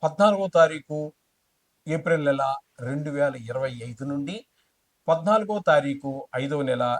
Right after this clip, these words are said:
రెండు వేల ఇరవై ఐదు వరకు రవి యొక్క సంచారం ఏ విధమైన ఫలితాలు ఇస్తుందనేది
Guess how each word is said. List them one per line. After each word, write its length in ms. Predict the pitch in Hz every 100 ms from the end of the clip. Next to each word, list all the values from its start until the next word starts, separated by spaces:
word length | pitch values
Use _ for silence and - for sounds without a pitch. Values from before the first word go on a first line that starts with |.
| -
రెండు 240 | 117 127
వేల 200 | 131 127
ఇరవై 280 | 110 107 120
ఐదు 280 | 110 110 113
వరకు 420 | 117 - 170 190 _ _ _ _ _ _ -
రవి 220 | 147 175
యొక్క 180 | 214 175
సంచారం 680 | 127 131 123 123 120 110 104 _ _
ఏ 140 | 143 170
విధమైన 340 | 165 139 139
ఫలితాలు 420 | 120 123 - 117
ఇస్తుందనేది 800 | 117 - 120 110 107 143 147 107